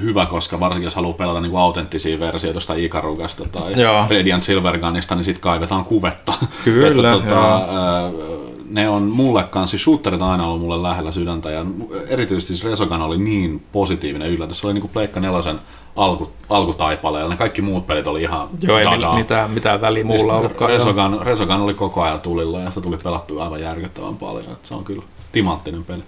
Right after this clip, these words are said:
Speaker 2: Joo, se yllätti ihan itsekin, että miten niinku se edelleen jakso vet-,
Speaker 1: Mm.
Speaker 2: vetoo. Et, et tietysti siinä oli niin paljon asioita, mitä piti opetella uudestaan, että milloin kannattaa käyttää boostia
Speaker 1: Mm.
Speaker 2: ja milloin kannattaa niinku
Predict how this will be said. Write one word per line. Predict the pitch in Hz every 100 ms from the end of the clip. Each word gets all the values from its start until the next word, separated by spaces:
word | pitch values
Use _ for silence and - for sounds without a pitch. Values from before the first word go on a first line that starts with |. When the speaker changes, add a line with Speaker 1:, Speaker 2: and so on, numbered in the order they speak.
| -
Speaker 2:
Joo, | 190 151 139
se | - -
yllätti | 156 143 -
ihan | 123 123
itsekin, | 120 107 101
että |
miten | 107 104 98
niinku | 95 98
se | 98 107
edelleen | 104 101 104 107
jakso | 110 - 113 110
vet-, | 120
Speaker 1:
Mm. | 113
Speaker 2:
vetoo. | 123 117 113 113
Et, | 120 -
et | 123
tietysti | 123 -
siinä | 123 123
oli | 123
niin | 123
paljon | 117 113
asioita, | 117 104
mitä | 104 101
piti | 107 110
opetella | 107 104 101 104 107
uudestaan, | 107 98 - -
että |
milloin | 104 104
kannattaa | 110 104 - 110
käyttää | 110 - 104
boostia | 107 110 107 120 120
Speaker 1:
Mm. | 104
Speaker 2:
ja | 107
milloin | 101 107 104
kannattaa | 104 104 - 104
niinku | 104 110 110 107 110 113 110